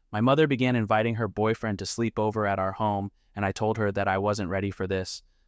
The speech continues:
so she decided to start sleeping over at his place. I was left completely alone. I remember my mom would drop off a few frozen meals a week and then go back to her boyfriend's place. I lost a significant amount of weight from not eating properly, and I collapsed one day at school.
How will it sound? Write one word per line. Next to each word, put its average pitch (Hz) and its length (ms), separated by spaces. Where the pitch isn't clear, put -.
so 113 120
she 117 160
decided 107 520
to 101 80
start 104 260
sleeping 101 400
over 95 220
at 90 100
his 98 160
place. - 460
I 104 80
was 107 180
left 117 220
completely 117 540
alone. 101 420
I - 80
remember 117 300
my 104 140
mom 104 280
would 98 140
drop 101 320
off 101 200
a 104 60
few 110 240
frozen 104 460
meals 98 260
a 98 60
week 98 340
and 98 100
then 101 140
go 101 120
back 95 220
to 107 100
her 110 120
boyfriend's 113 400
place. - 380
I 101 100
lost 110 340
a 107 40
significant 120 600
amount 113 240
of 95 60
weight 95 220
from 98 180
not 101 200
eating 117 220
properly, 95 560
and 101 100
I 98 80
collapsed 107 480
one 98 180
day 92 140
at 90 100
school. 82 380